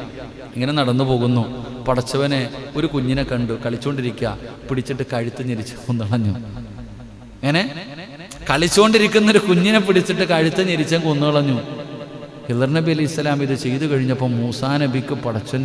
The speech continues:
കണ്ടിട്ട് സഹിക്കാൻ, "നിങ്ങൾ എന്ത് പണിയാ കാണിച്ച്?" ചോദിച്ചു കളഞ്ഞ ഒറ്റ ചോദ്യം. ആ കളിച്ചോണ്ടിരിക്കുന്ന കുഞ്ഞിനെ കൊന്നുകളഞ്ഞല്ലോ. അങ്ങ് പെട്ടെന്ന് വയലൻ്റായി. ഹിളർ നബി അലൈഹി ഇസ്ലാം പറഞ്ഞു, "ഞാൻ നിൻ്റെ അടുത്ത് അപ്പോഴേ പറഞ്ഞതല്ലേ, എൻ്റെ കൂടെ വന്നാൽ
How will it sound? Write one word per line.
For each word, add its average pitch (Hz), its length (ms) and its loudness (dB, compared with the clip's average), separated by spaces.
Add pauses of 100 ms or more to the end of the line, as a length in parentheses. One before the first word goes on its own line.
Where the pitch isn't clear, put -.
(140)
കണ്ടിട്ട് 123 380 -2
സഹിക്കാൻ, 123 320 -4
"നിങ്ങൾ 127 240 -2
എന്ത് 120 240 -2
പണിയാ 131 320 0
കാണിച്ച്?" 131 280 -2 (100)
ചോദിച്ചു 123 280 -4
കളഞ്ഞ 120 240 -2
ഒറ്റ 127 120 -6 (100)
ചോദ്യം. 110 280 -6 (920)
ആ 165 100 8 (180)
കളിച്ചോണ്ടിരിക്കുന്ന 262 840 8 (120)
കുഞ്ഞിനെ 254 340 10 (140)
കൊന്നുകളഞ്ഞല്ലോ. 311 760 12 (1600)
അങ്ങ് 139 240 0
പെട്ടെന്ന് 226 500 2
വയലൻ്റായി. 151 580 2 (640)
ഹിളർ 127 260 0
നബി 147 160 0
അലൈഹി 131 200 0
ഇസ്ലാം 123 420 -2
പറഞ്ഞു, 117 300 0 (240)
"ഞാൻ 123 180 -2
നിൻ്റെ 120 180 0
അടുത്ത് 117 200 -4
അപ്പോഴേ 123 340 -2 (100)
പറഞ്ഞതല്ലേ, 104 540 -4 (420)
എൻ്റെ 123 240 -2
കൂടെ 113 320 -4
വന്നാൽ 110 360 -4